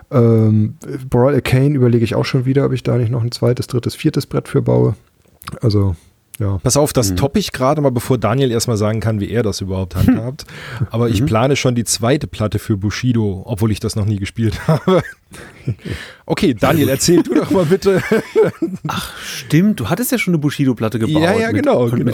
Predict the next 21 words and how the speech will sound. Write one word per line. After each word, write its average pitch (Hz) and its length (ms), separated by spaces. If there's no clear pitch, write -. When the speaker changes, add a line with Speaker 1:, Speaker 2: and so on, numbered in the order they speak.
Speaker 3:
Resin. 107 380
Okay, - 340
ja, 120 120
Speaker 2:
Ja, 127 300
Speaker 3:
cool. 180 100
Speaker 2:
genau, 143 180
ja. 76 300
Speaker 3:
Ganz 98 180
vergessen. 101 540
Speaker 2:
Ja. 123 260
Speaker 3:
Okay. 143 280
Ja. 117 240
Speaker 2:
Äh, 143 100
ja, 139 140
Daniel, 123 360
wie 127 80
machst 135 280
du's 156 160
denn? 104 220
Hast 113 240
du 160 360